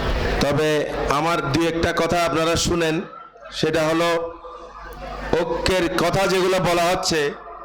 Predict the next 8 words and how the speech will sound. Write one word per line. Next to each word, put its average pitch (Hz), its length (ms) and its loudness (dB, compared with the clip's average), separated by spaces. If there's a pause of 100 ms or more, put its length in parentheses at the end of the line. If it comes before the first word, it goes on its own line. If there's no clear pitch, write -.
(640)
আমাদের 170 520 0
দেশে 175 260 2
আঠারো 180 500 2
কোটি 180 220 0
কিংবা 180 280 0
বিশ 165 240 -2
কোটি 175 260 -2
মানুষ 156 540 -2